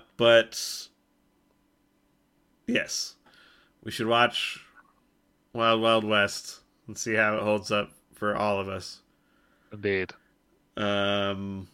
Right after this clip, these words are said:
Speaker 2: Wiki, wiki,
Speaker 1: we'll
Speaker 2: wow,
Speaker 1: get
Speaker 2: wiki,
Speaker 1: Neil
Speaker 2: wiki,
Speaker 1: on that
Speaker 2: wow.
Speaker 1: one. I bet he'd enjoy that viewing experience.
Speaker 2: Indeed.
Speaker 1: Um,
Speaker 2: Well, let's do it.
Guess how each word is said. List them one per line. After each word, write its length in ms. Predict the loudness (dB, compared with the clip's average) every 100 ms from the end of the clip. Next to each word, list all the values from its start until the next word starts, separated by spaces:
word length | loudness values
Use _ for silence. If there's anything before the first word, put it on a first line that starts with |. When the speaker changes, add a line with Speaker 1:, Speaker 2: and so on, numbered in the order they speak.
| -6
Speaker 2:
Wiki, 260 | -4 2 4
wiki, 260 | 4 2
Speaker 1:
we'll 80 | 4
Speaker 2:
wow, 240 | 6 8 6
Speaker 1:
get 80 | 4
Speaker 2:
wiki, 140 | 2
Speaker 1:
Neil 120 | 2 2
Speaker 2:
wiki, 100 | 2
Speaker 1:
on 80 | 4
that 260 | 6 4 2
Speaker 2:
wow. 60 |
Speaker 1:
one. 120 | -2 -2
I 100 | -2
bet 180 | -2
he'd 220 | -4 -6 -6
enjoy 420 | -8 -8 -4 -4
that 280 | -4 -6 -10 _ _ _ -10
viewing 320 | -8 -6 -8
experience. 760 | -10 -10 -8 -6 -8 -12 -20 _ _ _ _ _ _ _ -20
Speaker 2:
Indeed. 440 | 0 4 6 4 -4 _ _ -6
Speaker 1:
Um, 1000 | -2 0 0 0 -2 -4 -8 -8 -10 -12 _ _ _ _
Speaker 2:
Well, 100 | -6
let's 240 | -2 -2 0
do 200 | 0 0
it. 120 | -4